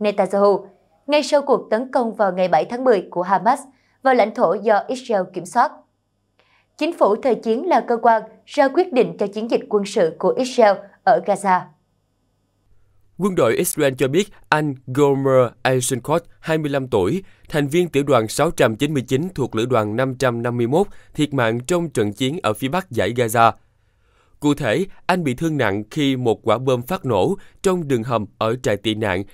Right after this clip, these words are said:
Speaker 2: Jabalia ở phía bắc Gaza. Anh đã được đưa đến bệnh viện ở Israel để chữa trị nhưng không qua khỏi.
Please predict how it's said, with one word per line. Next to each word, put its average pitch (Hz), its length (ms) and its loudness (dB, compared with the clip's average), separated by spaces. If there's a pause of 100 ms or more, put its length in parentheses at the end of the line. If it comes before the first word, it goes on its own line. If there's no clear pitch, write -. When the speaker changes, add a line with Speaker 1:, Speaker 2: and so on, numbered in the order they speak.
(100)
Speaker 2:
Jabalia 123 720 0 (160)
ở 107 220 0
phía 156 200 -4
bắc 175 200 -4
Gaza. 120 420 4 (600)
Anh 180 180 0
đã 151 120 -2
được 135 260 -2
đưa 135 140 0
đến 143 180 -4
bệnh 113 180 0
viện 104 300 -2
ở 101 260 0
Israel 131 400 0 (160)
để 117 180 0
chữa 127 180 -4
trị 98 320 0 (200)
nhưng 175 280 -2
không 151 220 -2
qua 127 120 0
khỏi. 117 340 0